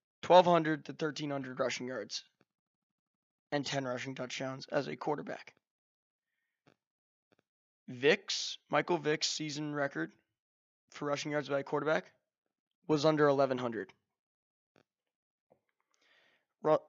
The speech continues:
uh, Lamar Jackson is also on pace for three thousand plus passing yards, thirty plus passing touchdowns, has had a perfect quarterback rating twice in the same season, which hasn't been done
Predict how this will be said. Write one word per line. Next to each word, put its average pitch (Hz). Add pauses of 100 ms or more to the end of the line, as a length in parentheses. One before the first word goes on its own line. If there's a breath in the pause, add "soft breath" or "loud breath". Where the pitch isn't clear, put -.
(120)
uh, 147
Lamar 151
Jackson 156
is 143
also 151
on 143
pace 143
for 139 (160)
three 156
thousand 143 (240)
plus 147
passing 143
yards, 147 (640)
thirty 156
plus 139
passing 135
touchdowns, 143 (840)
has 160
had 156
a 143
perfect 180
quarterback 160
rating 147
twice 151
in 151
the 139
same 147
season, 135 (340)
which -
hasn't 147
been 151
done 147